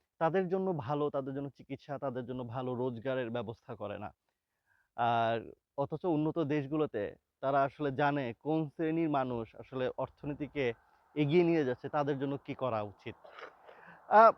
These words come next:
অস্ট্রেলিয়া অনেক উন্নত দেশ, অস্ট্রেলিয়ার অনেক ভালো ভালো জিনিস আছে, যেটা উদাহরণ দিলাম সেটাও অনেক ভালো, আমার, আমার কাছে ভালো লেগেছে।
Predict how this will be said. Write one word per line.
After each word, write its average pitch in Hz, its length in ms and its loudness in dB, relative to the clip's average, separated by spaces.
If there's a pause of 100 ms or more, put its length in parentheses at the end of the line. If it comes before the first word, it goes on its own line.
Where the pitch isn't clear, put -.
অস্ট্রেলিয়া 277 680 6
অনেক 247 260 6
উন্নত 254 340 6
দেশ, 220 460 8
অস্ট্রেলিয়ার 214 480 4
অনেক 214 200 2
ভালো 190 220 6
ভালো 202 180 6
জিনিস 190 280 2
আছে, 190 280 2
যেটা 180 200 2
উদাহরণ 180 380 4
দিলাম 175 280 2
সেটাও 196 320 0
অনেক 185 220 0
ভালো, 165 260 4
আমার, 160 300 4
আমার 160 200 2
কাছে 180 180 -6
ভালো 160 240 0
লেগেছে। 151 380 0